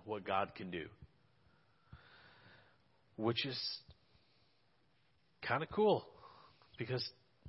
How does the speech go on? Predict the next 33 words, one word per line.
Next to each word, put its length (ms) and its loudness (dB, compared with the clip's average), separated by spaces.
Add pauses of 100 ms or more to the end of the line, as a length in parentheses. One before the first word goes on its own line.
(200)
when 200 -4
we 80 -2
step 240 6
back 260 6
and 80 0
we 100 2
watch 340 6 (260)
what 300 -2
God 260 8
does 220 4
with 180 -6
prayer, 300 2
it's, 220 -8 (680)
it's 160 -4 (500)
kinda 260 2
cool. 360 0 (840)
Um, 340 4 (1200)
we 140 -4
have 140 8 (120)
lots 260 6
of 80 -2
examples 560 6
in 80 0
this 180 0
room 320 2 (540)
where 160 0
God 240 10
has 120 0
intervened, 540 4
and 140 0
it's 300 -4 (800)
really 300 -2
cool. 220 -4